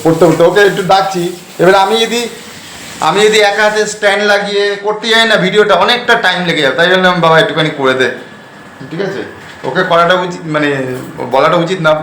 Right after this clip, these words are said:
ও পড়াশোনা করছে, কিন্তু কি করব, কিছু তো করার নেই, অনেক টাইম লেগে যায়, যার জন্য আজকাল ভিডিওগুলো করা হয় না।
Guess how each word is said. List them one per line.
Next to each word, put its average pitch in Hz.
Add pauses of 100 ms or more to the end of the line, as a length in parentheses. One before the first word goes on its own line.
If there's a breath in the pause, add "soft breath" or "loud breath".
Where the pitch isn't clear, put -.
ও -
পড়াশোনা 156
করছে, 160
কিন্তু 170
কি 214 (100)
করব, 180 (580)
কিছু 160
তো 170
করার 165
নেই, 143
অনেক 170 (120)
টাইম 185
লেগে 156
যায়, 127 (420)
যার 147
জন্য 170
আজকাল 160
ভিডিওগুলো 156 (100)
করা 139
হয় 127
না। 107